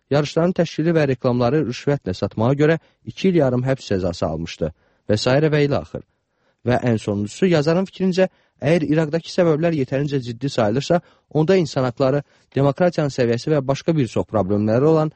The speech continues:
siyasi hakimiyyətin idmana müdaxilə elədiyi onlarla ölkənin də idmançısını Pekinə buraxmaq lazım deyildi. Amma Beynəlxalq Olimpiya Komitəsi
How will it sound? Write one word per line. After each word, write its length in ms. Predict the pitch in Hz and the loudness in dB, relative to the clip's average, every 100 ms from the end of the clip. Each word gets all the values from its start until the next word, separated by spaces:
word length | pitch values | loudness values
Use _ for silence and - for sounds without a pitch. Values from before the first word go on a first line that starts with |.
| _ _ | _ _
siyasi 340 | - 156 156 196 | -6 -2 0 2
hakimiyyətin 480 | 185 - 143 135 160 | 2 0 -4 -2 -2
idmana 300 | 127 127 135 | 0 0 0
müdaxilə 400 | 127 113 - 156 | 0 0 0 2
elədiyi 300 | 135 123 131 | 2 0 -2
onlarla 520 | 127 131 131 160 147 - | 0 0 0 0 0 0
ölkənin 400 | 123 117 139 123 | 0 0 -2 0
də 140 | 92 | -2
idmançısını 500 | 98 107 - - 185 - _ _ - | -2 -4 -4 -2 -2 -2 _ _ -4
Pekinə 340 | 120 131 143 | -2 0 2
buraxmaq 340 | 135 117 127 127 | 2 0 0 2
lazım 320 | 117 113 127 | 0 0 0
deyildi. 380 | 147 113 80 82 _ _ - | 0 0 -4 -12 _ _ -4
Amma 140 | 135 147 | -2 2
Beynəlxalq 380 | 160 160 202 190 | 0 0 0 0
Olimpiya 240 | 180 185 | 0 -2
Komitəsi 480 | 175 151 131 135 - | -4 -4 -4 -4 -2